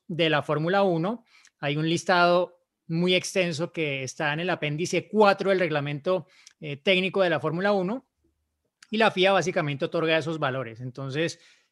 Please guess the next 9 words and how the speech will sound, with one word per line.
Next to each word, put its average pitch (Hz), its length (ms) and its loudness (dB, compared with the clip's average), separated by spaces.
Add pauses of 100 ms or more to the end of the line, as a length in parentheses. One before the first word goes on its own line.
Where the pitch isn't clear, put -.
(960)
decir 180 320 2
que 190 240 2
excluye 214 760 2
el 208 80 2
motor 202 600 2
y 190 160 0
muchas 190 360 0
superficies 180 600 -2
aerodinámicas, 175 920 0